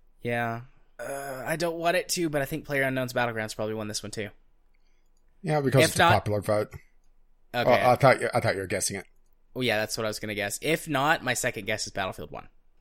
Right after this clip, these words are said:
Speaker 2: Okay, so Studio of the Year, and some of these I don't recognize. Arcane Studios, Boss Key Productions, Creative Assembly, Guerrilla Games, Machine Games,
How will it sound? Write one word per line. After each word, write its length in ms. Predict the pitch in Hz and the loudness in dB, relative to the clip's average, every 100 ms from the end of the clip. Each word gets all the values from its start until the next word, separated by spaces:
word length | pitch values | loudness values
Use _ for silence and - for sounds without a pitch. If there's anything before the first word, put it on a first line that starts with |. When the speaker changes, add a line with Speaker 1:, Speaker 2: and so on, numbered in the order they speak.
| _ _ _ _ _ _ _ _ _ - | _ _ _ _ _ _ _ _ _ -4
Speaker 2:
Okay, 280 | 151 147 120 | 2 4 4
so 160 | 131 | 4
Studio 420 | 113 - 160 127 101 | 2 2 2 2 0
of 60 | |
the 80 | 98 | -4
Year, 280 | 98 95 95 | -4 -2 -2
and 320 | 98 101 - - | -4 -8 -8 2
some 160 | 165 | 4
of 60 | 160 | 6
these 180 | 127 101 | 4 0
I 60 | |
don't 260 | 98 110 - - | 0 0 0 -4
recognize. 840 | 95 - 85 78 - - - - - _ _ _ _ _ | -8 -6 -8 -8 -10 -2 -2 -2 -8 _ _ _ _ _
Arcane 380 | 120 123 156 151 | 0 4 4 6
Studios, 720 | - 127 123 120 123 127 - - _ _ - - - | 6 4 4 4 4 2 -2 -8 _ _ -20 -6 2
Boss 200 | 123 - | 2 4
Key 180 | - 139 | 2 2
Productions, 680 | 131 117 104 - 110 117 - - - | 2 2 2 0 -4 -6 -10 -18 -12
Creative 360 | - 131 165 147 | 0 2 4 4
Assembly, 640 | - 113 110 104 104 117 - _ _ - - - - | 4 4 2 2 2 0 -8 _ _ -20 -20 -20 -8
Guerrilla 340 | 110 131 160 143 | 2 6 8 6
Games, 640 | 123 110 120 123 - - - _ _ _ _ _ _ | 4 0 -4 -2 -2 -2 -8 _ _ _ _ _ _
Machine 380 | - 101 151 185 | -4 2 4 4
Games, 480 | 107 78 95 110 | 4 0 -2 -2